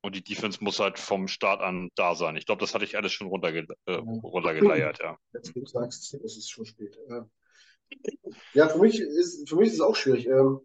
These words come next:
Speaker 2: ich mag überhaupt nicht gegen Teams spielen, die einen mobilen Quarterback haben. Ich kann das überhaupt nicht leiden. Du siehst immer so, äh, also unsere Front Four ist ja auch dafür bekannt, relativ konstant Druck aufzubauen, ohne zu rushen,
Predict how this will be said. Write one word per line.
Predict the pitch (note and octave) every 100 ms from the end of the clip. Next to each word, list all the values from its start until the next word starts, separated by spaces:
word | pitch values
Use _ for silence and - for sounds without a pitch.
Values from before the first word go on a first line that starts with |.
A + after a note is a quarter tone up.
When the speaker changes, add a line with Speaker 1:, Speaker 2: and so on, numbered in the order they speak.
| _ _ _ _ _ _ _ _ _
Speaker 2:
ich | C#3+ C3
mag | D#3+ F#3 F#3+
überhaupt | D3+ G3
nicht | G3 F3+
gegen | C#3+
Teams | - G3+
spielen, | - E3 C#3
die | D3+
einen |
mobilen | D3+ C3+ D3+
Quarterback | - C#3+ A#2 G#2+
haben. | A2 G#2+
Ich | -
kann | - D3+
das | D3 C#3+
überhaupt | C#3 B2+ E3 - _
nicht | C3+ C#3 -
leiden. | A2+ A#2 G2 - - _ _ _ _ _ _ _ -
Du |
siehst | A#2 E3+ -
immer | D#3+ E3+ D#3+
so, | D3+ D#3 C3+
äh, | C3+
also | C3+ D3 E3 - _ _ _ _ _ _
unsere | E3 F3 F3+
Front | F3 D#3
Four | F3
ist | E3
ja | C#3+
auch | - -
dafür | D3 C#3
bekannt, | C3 C3+ B2
relativ | C#3 C3+ B2+ - _ _ _
konstant | C3 B2+ C#3 B2+
Druck | B2+ C#3
aufzubauen, | C3+ C3+ C3 B2+
ohne | B2+ C3 B2
zu | B2 A#2
rushen, | C#3 F#4